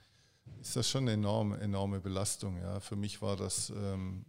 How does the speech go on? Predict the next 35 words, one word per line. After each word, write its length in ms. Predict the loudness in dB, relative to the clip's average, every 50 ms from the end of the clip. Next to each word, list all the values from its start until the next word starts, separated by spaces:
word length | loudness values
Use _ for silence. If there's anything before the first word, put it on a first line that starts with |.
| -16 _
komplett 640 | -4 0 0 0 0 0 0 0 -2 -2 -4 -8 -4
Neuland, 640 | -2 0 0 0 0 0 0 -2 -2 -4 -8 -12 -16 -14 -14 -10 -8
ja, 280 | -6 -4 -4 -4 -6 -6 -4
ähm, 380 | -4 -2 -2 -2 -2 -4 -6 -10 _ _ _ _ -20 -20 -20 _ _ _ _ _ _ _ -8
weil 180 | -4 -2 -2 0
das 200 | 0 -2 0 0
ist 100 | 0 0
schon 280 | 2 2 2 0 0
auch, 440 | -2 -2 -2 0 0 -2 -2 -6 -10 -8 -4
ähm, 500 | -2 -2 -2 -2 -2 -4 -4 -6 -8 -10 _ _ _ _ _ -14 -8
ja, 300 | -6 -4 -2 -2 -4 -6 -8 _ _ _ _ _ _ _ _ _ -20
musst, 280 | -12 -8 -8 -8 -6 -4
musst 260 | -2 -2 -2 0 0
du 80 | 0
anders 240 | 0 0 0 0 0
steuern. 460 | 0 0 2 2 2 2 0 0 -2 -2
Ja. 180 | -2 -2 -2 -2
Also 200 | -2 -4 -4 -4
ich 200 | -4 -4 -4 -2
musste 280 | -2 -2 -2 -2 -2
mich 320 | -2 -2 -2 -2 -6 -6 -4
an 100 | -4 -2
den 160 | -2 -2 -2
australischen 720 | -2 -2 -2 -4 -4 -4 -2 -2 0 0 0 -2 -4 -4
Fußball 420 | -6 -6 -6 -6 -4 -4 -4 -2 -2
adaptieren 600 | 0 -2 -2 -4 -6 -8 -8 -6 -4 -4 -4 -4
und 220 | -4 -6 -6 -8 -10 -16 -20 -20 -20 _ _ _ _ _ -10
die 60 | -10
Mannschaft 440 | -6 -6 -6 -4 -4 -6 -6 -6 -6
an 120 | -4 -2
mich. 340 | -2 -2 -2 -4 -6 -10 -12 _ -20 -20 -20 _ _ _ _ _ _ _ _ _
Und 180 | -20 -20 -20
dann 160 | -16 -10 -6
haben 140 | -4 -2 0
wir, 340 | 0 0 0 -2 -2 -6